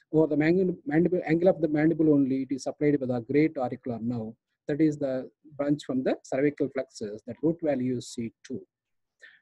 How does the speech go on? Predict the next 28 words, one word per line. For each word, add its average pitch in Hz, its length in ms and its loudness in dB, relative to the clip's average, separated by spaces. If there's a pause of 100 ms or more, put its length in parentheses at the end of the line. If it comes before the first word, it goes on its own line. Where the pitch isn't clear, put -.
(360)
You - 80 -18
can 190 160 0
see 196 240 -2
here, 202 320 4
these 165 220 4
are 170 120 0
all 180 160 2
the 220 180 0 (280)
ophthalmic, 170 520 0 (100)
uh, 175 160 4 (180)
division, 175 540 2 (140)
maxillary 160 500 2
division, 165 520 0
and 120 140 -2
mandibular 156 460 0
division, 147 540 2 (360)
distribution 208 720 -2
of, 190 160 -4 (100)
uh, 160 40 2
all 151 420 0
the 202 200 -2 (720)
area 160 320 6 (340)
of 123 180 -12
the 277 100 2 (240)
face. - 540 -14 (240)
That 151 140 -4
is, 160 200 0
uh, 135 120 -2